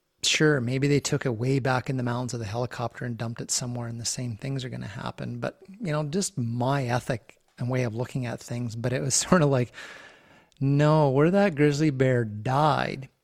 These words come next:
whatever scavenger was in the immediate area of that was kind of entitled <laughs> to that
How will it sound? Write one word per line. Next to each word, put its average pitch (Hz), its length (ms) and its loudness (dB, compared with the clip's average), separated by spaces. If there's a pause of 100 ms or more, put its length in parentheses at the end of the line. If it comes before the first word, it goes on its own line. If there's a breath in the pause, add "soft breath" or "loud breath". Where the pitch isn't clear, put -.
(460 soft breath)
whatever 147 500 2
scavenger 131 960 2
was 120 240 -2 (100)
in 143 180 2
the 139 80 2
immediate 131 580 0
area 131 420 0
of 110 160 -4
that 117 320 -4 (160)
was 135 200 -2
kind 156 420 0
of 127 420 0 (300)
entitled 151 800 0
<laughs> - 0 -
to 131 160 0 (140)
that 135 300 0